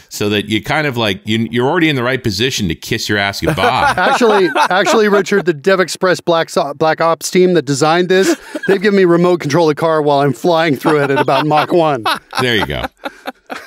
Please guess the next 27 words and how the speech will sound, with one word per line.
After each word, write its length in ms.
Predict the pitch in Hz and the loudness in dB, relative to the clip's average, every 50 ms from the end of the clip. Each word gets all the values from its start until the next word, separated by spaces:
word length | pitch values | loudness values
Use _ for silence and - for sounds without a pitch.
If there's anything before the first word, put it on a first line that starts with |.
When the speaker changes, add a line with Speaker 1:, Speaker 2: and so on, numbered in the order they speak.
| - - - - - - _ | -20 -20 -20 -20 -20 -10 _
Speaker 1:
But 160 | - 143 139 | -6 -4 -2
then, 280 | 127 170 175 160 139 107 | -2 -2 -2 -2 -4 -4
but 220 | 117 156 151 147 | -4 -6 -6 -4
the 180 | - - 143 - - | -2 -4 -4 -2 -2
oil 360 | 151 160 175 220 247 254 247 | -4 -4 -2 -2 0 0 0
and 140 | 226 202 185 | 0 0 -2
caltrops, 560 | - 185 143 160 160 - - 123 104 95 - | 0 0 -2 -2 -2 -2 -2 -2 -2 -2 -2
I 40 | 110 104 | -4 -2
mean, 140 | 110 107 113 | 0 0 0
this 180 | 147 208 214 | 0 -2 -2
is 160 | - 262 202 196 | -2 -2 -2 -2
important 480 | 180 151 156 160 165 - 113 101 95 | -4 -4 -4 -4 -4 -4 -4 -4 -2
'cause 280 | - 120 107 98 98 104 | -2 -2 -4 -4 -10 -6
this 280 | 110 143 196 214 - | -4 -4 -2 -2 -2
is 160 | 226 214 180 - | -2 -2 -2 -2
something 320 | - 175 - 151 156 147 | -4 -6 -4 -4 -6 -2
you're 140 | 139 131 127 | -2 -2 0
doing 320 | 110 123 123 113 110 107 | 0 0 0 0 0 0
while 240 | 104 104 113 131 156 | 0 0 0 0 0
you're 140 | 170 160 147 | 0 0 0
driving 580 | 113 110 113 104 107 104 101 101 101 101 101 - - - - | 0 -2 0 0 0 0 0 -2 -2 -4 -4 -10 -20 -8 -6
and 100 | 127 139 | -4 -2
hopefully 380 | 143 196 240 - - 233 196 160 | -2 -2 -4 -4 -2 0 0 0
with 180 | 135 127 123 | 0 0 -2
some 360 | - - - 143 135 135 135 | -2 -2 -2 -2 -4 -4 -6
precision. 560 | 123 - 117 107 - - 127 139 127 110 87 85 | -4 -4 -6 -4 -2 -2 -2 -2 -2 -4 -6 -4
So 280 | - 95 90 85 85 | -4 -4 -4 -4 -6